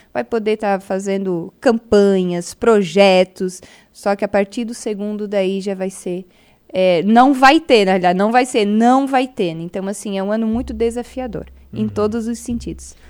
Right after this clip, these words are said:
Speaker 2: Aliás, nós temos, é, detalhes interessantes que me parece que marcam esse, é, não só esse ano, mas a própria história, a sua história dentro da política, porque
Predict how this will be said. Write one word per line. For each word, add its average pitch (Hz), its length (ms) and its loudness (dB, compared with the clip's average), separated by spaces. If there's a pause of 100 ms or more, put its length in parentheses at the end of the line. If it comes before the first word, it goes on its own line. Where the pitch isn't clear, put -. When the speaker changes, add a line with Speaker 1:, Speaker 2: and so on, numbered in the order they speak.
(160)
Speaker 2:
Aliás, 156 300 -4
nós 156 180 -2
temos, 143 480 -2
é, 101 460 -4 (680)
detalhes 147 600 2
interessantes 120 560 -4
que 135 100 -6
me 131 80 -2
parece 127 340 -2
que 131 80 -6
marcam 120 440 -2
esse, 104 400 -6 (400)
é, 101 180 -8 (260)
não 208 160 -2
só 135 220 0
esse 127 220 -4
ano, 170 180 0
mas 120 340 -2
a 120 120 -8
própria - 260 -4
história, 120 460 -4
a 110 80 -10
sua 113 140 -16
história 120 220 -10
dentro 107 200 -10
da 101 80 -10
política, 139 480 -8
porque 127 460 -6